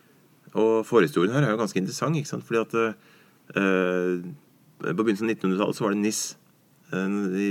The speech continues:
Sør-Frankrike som var den store attraksjonen for, eh, velstående turister. Mens, eh, Monte Carlo synes jo at det var veldig, eh, leit da. De ville jo gjerne ha turister i seg selv, ikke sant? Eh, så det, det de gjorde da var å kjøre i gang to ting. Det ene var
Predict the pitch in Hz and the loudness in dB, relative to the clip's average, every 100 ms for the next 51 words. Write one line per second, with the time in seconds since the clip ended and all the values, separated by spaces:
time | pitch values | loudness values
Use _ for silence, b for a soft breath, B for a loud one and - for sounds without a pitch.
0 | 98 - 95 87 92 - 113 120 90 87 | 0 0 0 0 -2 -2 -2 -2 -2 -2
1 | 92 104 85 78 82 92 - 85 82 92 | -2 2 2 2 -2 -2 -2 -4 -4 -4
2 | 87 85 85 - - - - 92 87 80 | -4 -4 -6 -14 -20 -20 -4 0 2 0
3 | - 78 82 87 73 - - - b b | 0 -2 -2 -4 -4 -6 -10 -12 b b
4 | b b b - 98 104 117 117 117 110 | b b b -4 -2 0 0 0 -2 -2
5 | - 101 98 131 107 104 110 107 110 95 | 0 4 4 2 -2 -2 -2 0 0 2
6 | 85 104 107 107 101 b b b - - | 2 2 2 0 -4 b b b -14 -2
7 | 95 104 104 104 98 123 165 147 - 120 | 0 0 0 -2 0 0 0 -4 -2 -2
8 | 110 110 101 107 101 101 104 98 - 101 | 2 2 2 0 0 0 0 -2 -2 -2
9 | 101 - - 156 135 - 139 - 113 110 | 0 0 0 0 -2 -6 -8 -8 -4 -4
10 | 107 104 b b b b b 107 113 113 | -6 -10 b b b b b 0 2 2
11 | 113 113 110 120 117 113 139 151 117 120 | 0 0 2 4 4 4 2 2 2 2
12 | 117 117 110 107 101 - - _ - - | 2 0 -4 -8 -8 -8 -12 _ -10 4
13 | 113 95 107 110 110 139 180 139 104 113 | 6 6 4 0 0 0 0 -2 -2 2
14 | 110 | 2